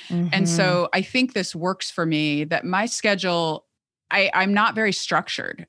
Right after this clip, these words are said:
Speaker 2: about, like, okay, Mondays I work on Mind Your O T Business, Tuesdays
Speaker 1: Mm-hmm.
Speaker 2: Outdoor Kids O T. I have a loose, like, ideal schedule that I try to follow, but my work ebbs and flows with each business based on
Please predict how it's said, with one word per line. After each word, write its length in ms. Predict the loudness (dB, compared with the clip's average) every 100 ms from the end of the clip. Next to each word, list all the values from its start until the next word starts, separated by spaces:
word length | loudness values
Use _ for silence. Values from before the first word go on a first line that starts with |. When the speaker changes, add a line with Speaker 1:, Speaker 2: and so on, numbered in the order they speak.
| 0
Speaker 2:
about, 320 | 2 2 2
like, 240 | 0 0
okay, 200 | -2 -2
Mondays 440 | 0 2 2 0 2
I 100 | 0
work 220 | 0 0
on 280 | 0 0 0
Mind 220 | 0 0
Your 120 | 0
O 40 | -2
T 120 | -4
Business, 340 | -6 -8 -10
Tuesdays 480 | -4 -2 2 2 2
Speaker 1:
Mm-hmm. 80 | 0
Speaker 2:
Outdoor 180 | 0 -2
Kids 220 | -6 -4
O 80 | -4
T. 260 | -4 -6 -6 -16 -6 -2
I 120 | 0
have 240 | 2 2
a 40 | 0
loose, 600 | 0 2 2 2 -2 0
like, 180 | 0 0
ideal 360 | 0 0 -2 -2
schedule 560 | -2 -2 0 0 0
that 100 | 2 0
I 80 |
try 320 | 0 -2 0 0
to 120 | -4
follow, 580 | -4 -2 -2 -2 -2 -4 -8 -20 -20 -20 _
but 240 | 2 2 0 _ _ _ -2
my 200 | 0 2
work 440 | 0 0 0 0 -2
ebbs 280 | 0 0 0
and 160 | 0 -2
flows 580 | -4 0 2 2 0 -2
with 280 | -2 -2 -2
each 320 | -4 -4 -6 -2
business 460 | -2 -2 -4 -2
based 340 | 0 0 0 0
on 420 | 2 2 0